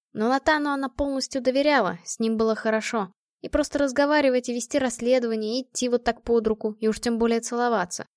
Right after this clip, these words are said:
Так что особенного беспокойства будущие жизненные изменения не вызывали.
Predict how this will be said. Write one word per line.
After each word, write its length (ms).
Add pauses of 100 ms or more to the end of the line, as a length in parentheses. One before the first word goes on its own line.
(240)
Так 120
что 160
особенного 440
беспокойства 800
будущие 560
жизненные 500
изменения 500
не 140
вызывали. 580